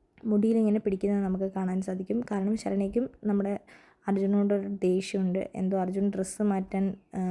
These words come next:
ശരണ്യനോട് പറഞ്ഞു എന്ന് പറഞ്ഞ് ശരണ്യ അത് വലിയൊരു വിവാദമൊക്കെ ആക്കിയിട്ടുണ്ട്. അതിനുശേഷം ശരണ്യ സ്നേഹപൂർവ്വം നമ്മുടെ അർജുനോട് ചോദിക്കുന്നുണ്ട്,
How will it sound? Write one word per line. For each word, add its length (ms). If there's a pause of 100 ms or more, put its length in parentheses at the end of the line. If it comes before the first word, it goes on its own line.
(220)
ശരണ്യനോട് 680
പറഞ്ഞു 320
എന്ന് 180
പറഞ്ഞ് 320
ശരണ്യ 400
അത് 120
വലിയൊരു 320
വിവാദമൊക്കെ 720
ആക്കിയിട്ടുണ്ട്. 600 (640)
അതിനുശേഷം 560
ശരണ്യ 440 (180)
സ്നേഹപൂർവ്വം 720 (120)
നമ്മുടെ 200
അർജുനോട് 400
ചോദിക്കുന്നുണ്ട്, 540